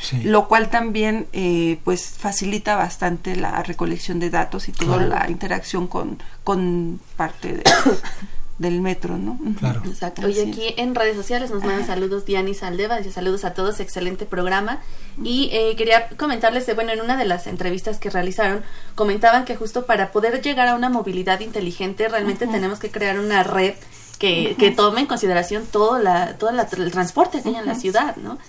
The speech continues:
Speaker 3: Entonces,
Speaker 2: Ujú.
Speaker 3: ¿cómo ven eso de que hacia dónde vamos? ¿Como en cuántos <laughs> años lograremos esto con nuestra ciudad?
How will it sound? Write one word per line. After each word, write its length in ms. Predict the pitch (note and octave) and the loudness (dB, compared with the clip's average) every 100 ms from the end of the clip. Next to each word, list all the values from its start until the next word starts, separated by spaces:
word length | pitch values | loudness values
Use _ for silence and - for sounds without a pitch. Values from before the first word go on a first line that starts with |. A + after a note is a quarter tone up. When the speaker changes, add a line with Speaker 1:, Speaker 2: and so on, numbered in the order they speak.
| A3 - | -18 -16
Speaker 3:
Entonces, 340 | - G#3 A3 A3 | -4 -2 -2 -4
Speaker 2:
Ujú. 80 | - | -4
Speaker 3:
¿cómo 300 | - A#3+ C4 | 2 4 6
ven 200 | B3+ B3+ | 6 6
eso 300 | B3 B3 A#3+ | 4 2 2
de 340 | G3 F3 D#3+ - | 2 0 -2 -2
que 100 | F3+ | 2
hacia 300 | F3+ G#3+ G3 | 2 6 6
dónde 240 | A3 B3 | 8 6
vamos? 240 | A#3 A#3 A#3+ | 6 6 4
¿Como 140 | G#3+ | 0
en 60 | G3 | 2
cuántos 280 | A3+ A#3+ C4+ | 4 4 4
<laughs> 80 | - | 6
años 340 | C#4+ D4+ D4 | 6 6 6
lograremos 540 | A#3 A3+ A3 A#3 B3 | 8 10 10 8 4
esto 260 | B3 - A#3+ | 2 2 2
con 120 | A#3 | 2
nuestra 260 | G#3 F#3+ F#3+ | 0 -2 -4
ciudad? 320 | F#3+ F#3+ F#3+ | 0 2 2